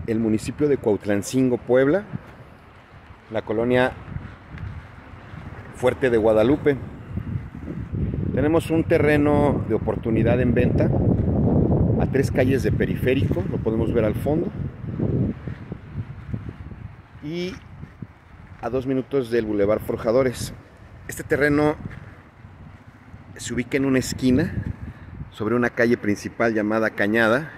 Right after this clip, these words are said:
y tiene un largo de cuarenta y dos punto cinco metros y un frente de veintinueve punto sesenta metros. Ideal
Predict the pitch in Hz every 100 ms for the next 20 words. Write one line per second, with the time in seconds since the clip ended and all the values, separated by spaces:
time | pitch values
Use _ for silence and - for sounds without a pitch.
0 | - - - - - - - - - -
1 | 156 160 165 170 - - - - - 156
2 | 156 147 147 143 170 175 - - - -
3 | - - - - 113 - 117 113 110 120
4 | 113 120 139 - 139 139 127 127 131 123
5 | 139 - 175 - - - - - 143 143
6 | - 117 160 - 160 156 147 170 180 -
7 | - - - - - - - - 110 127
8 | 143 156 135 123 113 110 117 120 123 123
9 | - - - - - 113 113 117 92 110
10 | 95 98 92 78 - - - - - -
11 | - - - - - - - - - 107
12 | 110 120 127 151